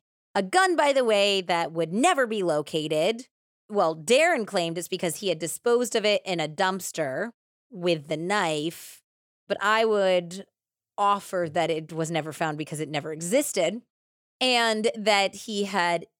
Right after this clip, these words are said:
instinctively fought back with a knife that he carried on his person to save his own life. Then, his attorneys claimed, he suffered a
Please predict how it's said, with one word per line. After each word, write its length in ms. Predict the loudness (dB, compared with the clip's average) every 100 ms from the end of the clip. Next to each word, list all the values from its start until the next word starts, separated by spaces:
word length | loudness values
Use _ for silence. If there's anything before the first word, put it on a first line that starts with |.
| _ -8
instinctively 1080 | -6 -4 -2 -2 0 2 0 0 -6 -8 -16
fought 560 | -16 0 2 4 0 -2
back 540 | 0 2 0 -4 -12 -14
with 340 | -6 0 2
a 80 | 2
knife 460 | 0 0 0 -4 -4
that 120 | -4
he 100 | -4
carried 440 | -4 -2 0 0 -4
on 220 | -4 -4
his 240 | -4 -6
person 800 | -10 -6 -4 -2 -4 -8 -12 -18 _ _ -6
to 140 | -6
save 340 | -2 0 0
his 180 | -2 -6 -2
own 260 | -2 -2
life. 520 | -4 -6 -8 -8 -18 _ _ _ _ -16
Then, 960 | -14 -4 0 2 4 2 2 -2 -6 -10 _
his 240 | -2 0
attorneys 540 | 0 -2 -2 0 -2 -2
claimed, 540 | -2 0 0 -2 -8
he 200 | -8 -6
suffered 680 | -4 0 -2 0 -2 -2 -2 -2
a 240 | 2 2